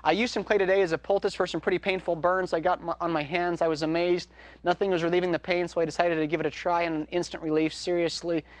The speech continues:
um, it was shocking how instant it was. After soaking, uh, for a few hours, uh, the burns are still tender, but they don't hurt at all. I'm so thankful I discovered this clay." We hear this all the time for burns.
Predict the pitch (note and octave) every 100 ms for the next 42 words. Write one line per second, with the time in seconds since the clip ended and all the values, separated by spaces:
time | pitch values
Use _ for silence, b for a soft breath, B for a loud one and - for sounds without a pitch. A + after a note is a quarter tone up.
0 | B B - C#3+ C#3 C3+ - E3 D3 F3
1 | D#3+ E3 D3+ D#3 D#3 - D3+ C#3 D3 C#3
2 | C3+ E3 E3 D#3+ - F#3+ G3+ F#3 B B
3 | B B - D3+ D3+ E3 D#3 - F#3+ F3
4 | E3+ F3 E3+ D#3+ - - - _ - D3
5 | C#3+ C3+ C#3+ F3+ G3 F3 - E3 - F3
6 | F3 D#3 D3 D3 D#3+ - E3+ C3+ D3 C#3+
7 | C#3 C#3 C3 D3 C#3 C#3 D#3 D3+ C#3+ C#3+
8 | - D3 C#3 C3 - D#3 C3 B B B
9 | E3+ F#3 E3 E3+ E3 - - - - F3
10 | G3+ G#3 F3+ F3+ E3+ D#3 D#3+ D#3 D3+ A#2+